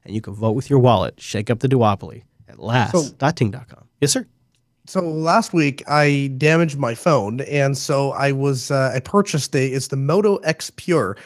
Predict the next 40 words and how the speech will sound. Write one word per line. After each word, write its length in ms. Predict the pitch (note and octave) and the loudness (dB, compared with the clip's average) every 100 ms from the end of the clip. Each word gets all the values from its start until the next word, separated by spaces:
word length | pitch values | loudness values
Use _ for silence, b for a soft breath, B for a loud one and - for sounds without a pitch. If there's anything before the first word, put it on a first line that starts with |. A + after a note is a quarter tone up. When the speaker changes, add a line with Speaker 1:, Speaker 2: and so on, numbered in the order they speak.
| B B - | B B 0
Speaker 2:
Um, 220 | D3 - | 0 2
and 180 | D#3+ D#3+ | 0 0
interesting, 400 | F#3 C4+ C#4 F3+ | 0 0 0 2
like, 180 | D3+ D3+ | 2 2
actually, 340 | D3 G3+ G#3 | 0 2 2
I, 180 | D#3 F3 - | 2 0 0
actually 240 | G3+ G3 | 0 2
I 40 | D#3+ | 0
was, 180 | B2+ - | 0 -4
I 40 | |
was 120 | C3+ E3 | -4 0
looking 260 | C4+ C4 | 0 2
at 80 | F#3 | 0
another 300 | D3 G3 C4 | 2 0 0
phone 320 | - C3+ C3 | -2 -4 -4
that, 200 | C3+ C3 | -6 -8
that 140 | C#3 C#3+ | -10 -8
they 80 | |
offer 260 | C3+ B2+ D3+ | -6 -6 -6
from 220 | C3+ E3 | -4 0
Motorola, 340 | E3 D#3 D3 C3+ | 2 2 2 0
and 120 | C#3 | 0
basically 400 | F#3 A#3 - E3 | 0 0 0 -2
what 100 | D3 | 0
they 80 | D3+ | 0
have 220 | F3+ G3 | 2 2
is 80 | D#3 | 4
they 100 | D#3 | 2
have, 220 | D#3+ D#3 | 2 2
like, 260 | C#3+ B2+ - b b _ _ _ _ _ _ _ D#3+ | 2 0 -6 b b _ _ _ _ _ _ _ -10
widget 460 | C#3 E3 F#3+ C4 - | -4 -2 0 0 0
attachments 520 | G3+ A#3+ B3+ D4+ D4 | 0 2 2 -2 -4
that 100 | - | -2
go 120 | D3+ E3+ | 0 2
onto 140 | E3 | 2
the 80 | C#3 | 2
back 240 | B2+ F3 | 2 2
of 80 | G3 | 2
this 140 | D#3+ - | 0 0
phone. 280 | E3+ A#3+ | 0 0